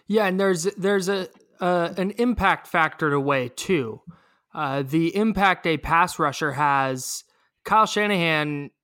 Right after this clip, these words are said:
compared it to the impact a quarterback has. Like, that's, that's where they're valuing that position versus wide receiver, where Kyle Shanahan has made a career out of getting eight hundred plus yards out of a bunch of guys you never heard of.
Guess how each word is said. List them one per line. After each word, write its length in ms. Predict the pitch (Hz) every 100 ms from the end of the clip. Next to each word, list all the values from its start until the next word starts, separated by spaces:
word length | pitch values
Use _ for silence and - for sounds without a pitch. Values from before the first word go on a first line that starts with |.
| _ -
compared 440 | 165 165 151 160
it 140 | 156 151
to 80 | 156
the 120 | 147
impact 400 | 156 147 147 147
a 80 | 139
quarterback 800 | - 165 175 175 143 123 113
has. 420 | - 113 104 - 127
Like, 320 | 127 139 139
that's, 320 | 151 165 -
that's 380 | 156 160 185 180
where 180 | 185 151
they're 220 | 151 139
valuing 640 | 135 143 156 147 135 127
that 220 | 127 131 160
position 540 | 131 151 151 127 117 - _ _ _ _
versus 520 | 156 185 180 185 147
wide 280 | 147 190 185
receiver, 580 | 165 - 220 175 165 151
where 540 | 143 156 151 147 147 -
Kyle 220 | 185 175
Shanahan 480 | - 170 160 151 147
has 140 | 135
made 160 | 151 143
a 20 |
career 380 | - 143 156 147
out 140 | 135
of 100 | 131
getting 280 | 147 135 131
eight 180 | 151 151
hundred 300 | 151 143 135
plus 260 | 143 135 147
yards 260 | 139 135
out 120 | 131
of 80 | 123
a 40 | 123
bunch 220 | 131 120
of 80 | 123
guys 240 | 123 117
you 80 | 120
never 220 | 117 107
heard 240 | 147
of. 60 | 180